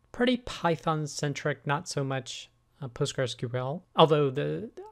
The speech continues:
ideas are, are still there. Basically, uh, single inserts are usually slower,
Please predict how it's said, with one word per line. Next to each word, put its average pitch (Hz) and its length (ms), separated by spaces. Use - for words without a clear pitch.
ideas 135 580
are, 135 300
are 131 100
still 123 380
there. 139 320
Basically, 135 640
uh, 180 380
single 143 680
inserts 139 480
are 135 240
usually 139 480
slower, 135 680